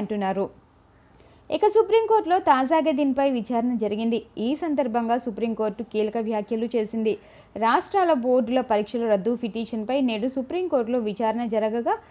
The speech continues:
పరీక్షల రద్దుకు సిద్ధంగా ఉన్నట్టు అస్సాం, పంజాబ్, త్రిపుర స్పష్టం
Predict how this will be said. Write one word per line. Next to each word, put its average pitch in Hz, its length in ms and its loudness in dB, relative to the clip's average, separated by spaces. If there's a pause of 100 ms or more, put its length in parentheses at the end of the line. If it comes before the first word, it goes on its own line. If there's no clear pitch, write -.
(240)
పరీక్షల 370 420 4 (120)
రద్దుకు 262 260 0
సిద్ధంగా 247 460 0
ఉన్నట్టు 240 420 -2 (140)
అస్సాం, 233 400 -2
పంజాబ్, 220 580 0
త్రిపుర 226 340 -2 (420)
స్పష్టం 233 460 0